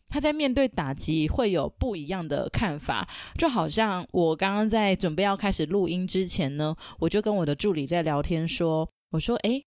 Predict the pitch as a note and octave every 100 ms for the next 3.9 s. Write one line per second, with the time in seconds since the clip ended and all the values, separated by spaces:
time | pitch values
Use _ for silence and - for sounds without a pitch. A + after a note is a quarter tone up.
0 | _ _ _ _ - F3 C4+ B3 B3+ D#3+
1 | G3+ G3 F3+ - C3+ C#3+ - B2+ C3 C#3+
2 | C#3+ C#3+ D3 C3+ - _ _ - F4 F3+
3 | F3+ D#3+ - F3 D#3+ D3 C#3+ D3+